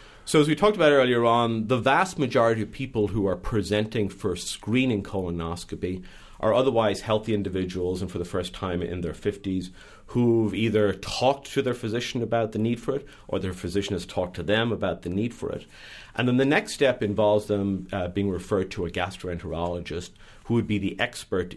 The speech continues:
uh, performing the colonoscopy procedure.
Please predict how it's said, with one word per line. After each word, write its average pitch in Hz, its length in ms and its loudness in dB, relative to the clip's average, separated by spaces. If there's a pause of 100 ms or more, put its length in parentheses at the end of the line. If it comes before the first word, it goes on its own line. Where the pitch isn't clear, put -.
(140)
uh, 87 260 -4
performing 98 680 -2
the 85 160 -4
colonoscopy 85 840 -6
procedure. 104 560 -4